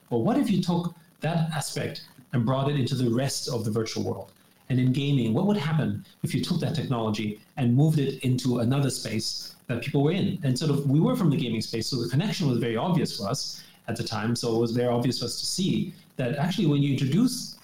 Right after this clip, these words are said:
actual digital scarcity, what are the new meta concepts that come into play? And the very first attraction point was, well, you could trade them, right? And so there's an economic reason.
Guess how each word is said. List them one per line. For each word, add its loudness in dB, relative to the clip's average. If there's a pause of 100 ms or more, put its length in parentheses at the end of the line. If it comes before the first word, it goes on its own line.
actual -2
digital 0
scarcity, -2 (320)
what 2
are 2
the 2
new 4
meta 0
concepts -4
that -8
come -2
into -8
play? -8
And 0
the 2
very 0
first -2
attraction -4
point 0
was, -6 (180)
well, 2
you 2
could 2
trade -2
them, -10 (140)
right? -4
And -2
so -2
there's 2
an 2
economic 0
reason. -6